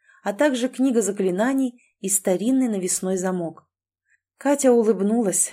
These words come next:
обрадовавшись этим незатейливым предметам. Первое, что она сделала, это аккуратно взяла книгу и спрятала ее на прежнее место,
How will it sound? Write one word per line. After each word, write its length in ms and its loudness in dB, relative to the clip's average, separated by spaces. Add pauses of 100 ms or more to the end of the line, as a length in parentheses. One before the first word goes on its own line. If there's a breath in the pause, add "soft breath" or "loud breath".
обрадовавшись 800 -2
этим 260 -2
незатейливым 760 -2
предметам. 680 -8 (600)
Первое, 420 0
что 220 -4
она 200 -6
сделала, 600 -2 (200)
это 220 0
аккуратно 440 2
взяла 360 0
книгу 520 -2 (180 soft breath)
и 100 -6
спрятала 560 0
ее 320 0
на 120 0
прежнее 520 -2
место, 520 -4